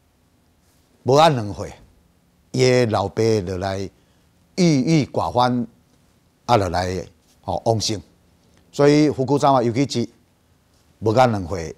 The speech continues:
伊的老爸就终身不得志，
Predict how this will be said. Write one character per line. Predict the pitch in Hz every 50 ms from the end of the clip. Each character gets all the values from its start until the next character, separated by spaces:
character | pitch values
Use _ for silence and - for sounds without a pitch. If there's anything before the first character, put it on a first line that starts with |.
| _ -
伊 | 123 120
的 | 113 110
老 | 90 85 82
爸 | - - 104 101 95 95 85 _ _ _ _ _ _ _ _ _ _ _ _ _ -
就 | 95 107 98
终 | - - 170 170 180 180 175 165
身 | 147 - 165 165 160 156
不 | - - 170
得 | - - 107 120
志， | - - 139 131 117 107